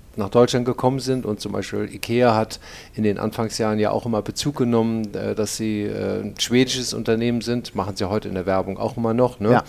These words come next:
Speaker 1: Ähm, also das scheint bei den Deutschen ja ein, ein ganz fester Bestandteil zu sein. Skandinavien steht für eine bestimmte,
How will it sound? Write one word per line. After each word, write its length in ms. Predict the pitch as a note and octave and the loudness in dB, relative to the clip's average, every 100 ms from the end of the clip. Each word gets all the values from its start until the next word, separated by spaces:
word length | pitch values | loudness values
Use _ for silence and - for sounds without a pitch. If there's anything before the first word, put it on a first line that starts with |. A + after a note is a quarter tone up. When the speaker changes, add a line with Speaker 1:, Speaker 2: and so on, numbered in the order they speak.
| - - - - - - - - | -8 -18 -18 -18 -18 -20 -18 -4
Speaker 1:
Ähm, 280 | G#2 G#2+ F#2+ | 0 0 0
also 220 | G2+ G2+ | -4 -4
das 140 | G2 | -4
scheint 340 | - A2 A#2 G#2+ | 0 2 2 2
bei 140 | G2+ | 0
den 180 | G#2 G2 | 0 0
Deutschen 480 | G#2 G#2+ A2 G2+ G2 | 2 0 0 -2 0
ja 320 | F#2+ F#2+ F#2 - - - - - - | 0 0 -2 -8 -20 -20 -20 -20 -6
ein, 340 | G2 G2+ G#2+ | -2 -2 -2
ein 180 | - F#2+ | -6 -2
ganz 400 | G#2 A#2 A#2+ - | 0 2 0 -2
fester 400 | - - B2 - | -2 2 2 2
Bestandteil 600 | G#2+ - B2 B2 A#2+ A#2 | -2 0 2 2 2 2
zu 120 | - | 0
sein. 420 | G#2+ G2 G2 G2+ G2+ | -4 -2 0 -2 -4
Skandinavien 840 | - G2 G2 G2+ G2+ A2 A2+ G#2+ | -8 -6 -6 -4 -2 0 0 -2
steht 400 | F#2+ - G2+ G2+ | -4 -6 -6 -6
für 180 | - G#2 | -8 -6
eine 240 | G2 F#2+ | -4 -6
bestimmte, 1000 | F#2 F#2+ - A#2+ A#2+ A2+ A#2 G#2+ G#2 G2+ | -6 -8 -4 -2 -2 -2 0 2 2 0